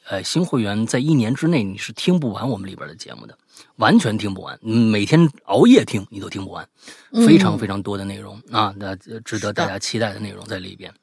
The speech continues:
Speaker 1: 啊。
Speaker 2: 是的。嗯。
Speaker 1: 完了之后就这样，呃，如果有什么问题，包括比如说什么对会，会员内容小了解呀，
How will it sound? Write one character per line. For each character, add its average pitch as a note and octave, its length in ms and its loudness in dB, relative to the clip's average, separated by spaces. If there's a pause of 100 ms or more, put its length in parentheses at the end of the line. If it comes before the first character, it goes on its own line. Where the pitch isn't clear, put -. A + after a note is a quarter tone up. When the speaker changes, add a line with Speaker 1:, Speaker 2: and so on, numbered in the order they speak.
Speaker 1:
啊。 A2 140 -8
Speaker 2:
是 G3+ 80 -2
的。 F#3 60 -2
嗯。 - 40 -10 (280)
Speaker 1:
完 A#2+ 120 0
了 D3+ 80 2
之 F#3+ 120 0
后 E3 340 4
就 D3+ 140 0
这 F#3+ 100 2
样， E3+ 220 0
呃， B2 600 0
如 E3+ 240 4
果 G#3 160 8
有 C#3+ 140 6
什 - 140 2
么 D#3 80 6
问 F#3+ 320 8
题， G2 400 -4
包 A#2+ 180 -2
括 G#2+ 560 -2
比 G2+ 80 -16
如 F#2+ 160 -12
说 G2+ 180 -6
什 G2 140 -12
么 G2+ 240 -4 (420)
对 A2 220 0
会， A#2 240 -4
会 A#2+ 220 -4
员 A#2+ 120 0
内 C#3 100 2
容 A#2 140 0
小 G2 140 -4
了 G2 240 -2
解 A2 180 -2
呀， G#2+ 160 -4